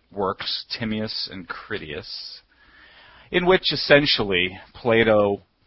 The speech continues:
creates an example for his class so that he can talk further about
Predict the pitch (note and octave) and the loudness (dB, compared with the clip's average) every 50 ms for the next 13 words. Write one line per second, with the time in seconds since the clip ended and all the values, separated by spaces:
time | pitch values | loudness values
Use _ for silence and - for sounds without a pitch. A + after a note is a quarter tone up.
0 | _ - - - B2+ A#2+ B2 C#3+ F#3 - - F3+ C#3 A2+ G#2+ - - - A2 G#2+ | _ -10 -6 -2 0 2 2 2 2 0 -2 -2 -2 -2 -4 -6 -4 -2 0 2
1 | A2 A2+ A2+ - G2 F2 E2+ - - - G2+ F2+ F#2 G#2 G2 - - - - - | 2 2 0 0 -2 -4 -4 -6 -6 -8 -8 -6 -6 -6 -6 -6 -8 -12 -8 -6
2 | G2 E2+ D#2 D#2 C#2 C#2 - - - - - - - - _ _ _ _ _ _ | -4 -4 -2 -4 -6 -6 -8 -10 -10 -10 -10 -10 -12 -16 _ _ _ _ _ _
3 | _ - - A2 F#2+ F2+ F2+ D#2+ F#2 A2 A2 G#2+ - - - A2 G2 F#2+ F#2 F2+ | _ -10 -8 -6 -4 -4 -6 -6 -4 -4 -4 -4 -6 -6 -4 -2 -2 -2 -2 -4
4 | F2+ F2 F2 - _ _ _ _ _ _ _ _ _ _ - - G#2 G2 - - | -6 -10 -12 -14 _ _ _ _ _ _ _ _ _ _ 0 2 2 2 2 0
5 | - G#2+ G2+ G2+ G2+ F#2 G2 F#2+ F#2 F2 - F#2+ F#2 F#2 F#2+ F#2+ | -2 0 2 2 2 2 0 0 0 0 0 0 0 2 0 -2